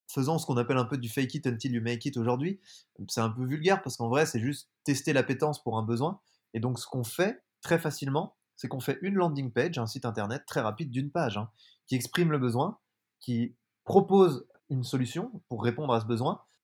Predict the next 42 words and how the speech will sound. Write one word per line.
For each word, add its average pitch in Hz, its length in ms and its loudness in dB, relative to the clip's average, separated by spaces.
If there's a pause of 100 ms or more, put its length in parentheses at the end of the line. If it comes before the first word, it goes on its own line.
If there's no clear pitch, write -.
(140)
qui 147 140 -4
peut 190 120 4
être 185 240 4
totalement 214 420 4
théorique, 185 400 4
hein. 127 140 -2
Enfin, 123 220 -2
c'est 120 120 -2
même 131 160 -2
très - 160 -2
souvent 147 220 -2
le 151 60 -2
cas, 175 160 2
c'est 120 180 -6
que - 60 -18
ça 123 140 -4
n'existe 120 420 -4 (120)
que 208 80 4
dans 165 180 6
la 120 120 2
tête 170 400 -2
de 117 100 0
la 113 80 2
personne 131 360 -2
qui 120 120 -10
crée 143 160 -4
cette 117 220 -6
page, 139 400 0 (280)
mais 135 180 2
là, 202 160 6
ça 160 140 0
permet 151 300 2
de 139 100 2
l'exprimer, 156 600 0
de 147 60 0
la 120 80 4
faire 113 240 2
vivre, 123 500 0 (240)
et 110 80 -4
que 135 100 -2
les 139 140 4
gens 175 360 0